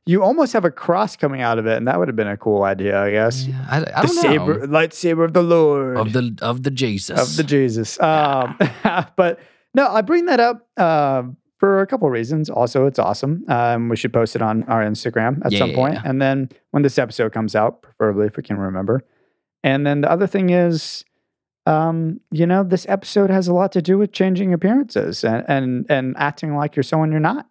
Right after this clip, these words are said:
Speaker 2: I know. Are we, are we acting like we're someone we're not by our change of appearances here? But I,
Speaker 1: No,
Speaker 2: I think
Speaker 1: we'll get
Speaker 2: it's
Speaker 1: into my lesson a little bit later on. But
Speaker 2: Okay.
Speaker 1: I, I think,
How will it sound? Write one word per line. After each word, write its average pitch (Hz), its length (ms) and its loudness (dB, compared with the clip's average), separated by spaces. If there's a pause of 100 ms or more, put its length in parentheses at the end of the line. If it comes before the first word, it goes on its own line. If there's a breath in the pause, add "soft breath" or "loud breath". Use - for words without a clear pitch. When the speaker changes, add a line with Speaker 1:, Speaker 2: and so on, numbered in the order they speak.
(160)
Speaker 2:
I 107 80 0
know. 123 300 0
Are 120 240 2
we, 156 300 0
are 123 180 2
we 123 360 -4 (220)
acting 110 460 -4
like 98 220 -4
we're 107 180 0
someone 113 360 -2
we're 113 100 0
not 113 380 -2 (360)
by 117 140 0
our 113 200 -4 (160)
change 120 220 -4
of 117 60 -14
appearances 123 560 -6
here? 127 180 -2
But 120 140 0
I, 247 80 2
Speaker 1:
No, 240 300 6
Speaker 2:
I 247 40 -2
think 285 140 2
Speaker 1:
we'll 311 80 0
get - 100 6
Speaker 2:
it's - 20 4
Speaker 1:
into 202 220 2
my 156 120 4
lesson 147 360 2
a 151 40 4
little 143 120 4
bit 131 160 0
later 131 300 2
on. 202 260 2
But 175 100 4
Speaker 2:
Okay. 165 220 2
Speaker 1:
I, 160 60 2
I - 20 2
think, 185 580 -2